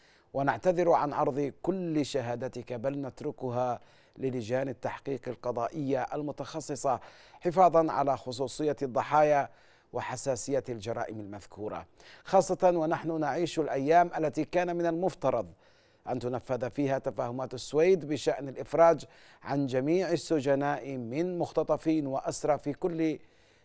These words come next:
آه، سجون الأطراف، إلا أن ذلك لم يحدث حتى الآن.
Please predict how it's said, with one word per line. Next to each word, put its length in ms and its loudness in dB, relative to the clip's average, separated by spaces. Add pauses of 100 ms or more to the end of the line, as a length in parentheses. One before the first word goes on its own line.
(100)
آه، 320 4
سجون 520 -2
الأطراف، 560 2
إلا 320 -2
أن 100 -6
ذلك 680 -2 (420)
لم 380 0
يحدث 480 -4
حتى 300 -10
الآن. 300 -10